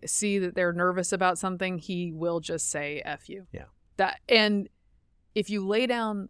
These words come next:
Speaker 1: markers like that, you don't get pushed around as much
Speaker 2: Yeah.
Speaker 1: because you're capable of standing up for yourself. I would argue that many of these college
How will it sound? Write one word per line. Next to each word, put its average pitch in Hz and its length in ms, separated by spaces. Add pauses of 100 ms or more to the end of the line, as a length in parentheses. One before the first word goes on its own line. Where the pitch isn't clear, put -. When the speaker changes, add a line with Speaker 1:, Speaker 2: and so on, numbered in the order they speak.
Speaker 1:
markers 190 600
like 151 220
that, - 300 (680)
you 185 180
don't 196 440
get - 280
pushed - 320
around 208 400
as 143 120
much - 440 (260)
Speaker 2:
Yeah. - 80 (260)
Speaker 1:
because 190 300
you're 190 100
capable 214 480
of 180 100
standing 175 340
up 262 120
for 202 100
yourself. 156 320 (580)
I 214 180
would 233 140
argue 170 240
that 170 140
many 185 200
of 165 60
these 165 160
college 214 600